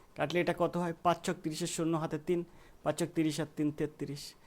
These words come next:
তার পাশে একটা শূন্য, অর্থাৎ তিন হাজার তিনশো।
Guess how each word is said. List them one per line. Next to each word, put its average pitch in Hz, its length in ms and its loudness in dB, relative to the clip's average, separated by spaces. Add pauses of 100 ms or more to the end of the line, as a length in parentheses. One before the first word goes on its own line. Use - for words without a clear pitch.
(300)
তার 165 160 6
পাশে 165 340 2 (140)
একটা 147 240 -6
শূন্য, 143 420 -4
অর্থাৎ 143 240 -6 (120)
তিন 175 160 4
হাজার 170 260 2
তিনশো। 170 320 2